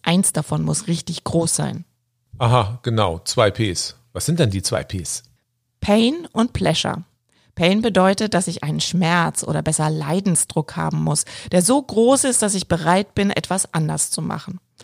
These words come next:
Speaker 1: Pleasure bedeutet, dass mir die Veränderung entweder großen Spaß machen muss oder zumindest zu einem sehr, sehr, sehr erfreulichen Ziel führen muss.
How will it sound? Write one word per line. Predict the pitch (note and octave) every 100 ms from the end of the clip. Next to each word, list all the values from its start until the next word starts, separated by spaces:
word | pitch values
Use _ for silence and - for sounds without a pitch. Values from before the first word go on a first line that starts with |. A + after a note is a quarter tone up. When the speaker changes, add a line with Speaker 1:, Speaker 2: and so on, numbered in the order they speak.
| - - -
Speaker 1:
Pleasure | - D3+ E3 G3
bedeutet, | G3 G3+ G#3 G#3+ A#3 - - - -
dass | G3+
mir | A3
die | G#3+
Veränderung | G#3+ - G3+ G#3+ A3 A3
entweder | A3 G#3 G3+ G3
großen | D#3+ - A#3+ D4+ D4+
Spaß | - G3 F3+ G3+ A#3
machen | A#3+ B3
muss | B3+ C#3+
oder | - G#3+ G#3+
zumindest | G#3 G#3+ A#3+ D4 -
zu | -
einem | G3 F#3+
sehr, | E3+ E3+ B3 D4 D4
sehr, | G#3+ G3 G3+ G3
sehr | F3+ F3+
erfreulichen | F3 - D#3 E3 E3+ - F#3+
Ziel | - G#3 F#3+
führen | - D3+ D3+
muss. | - -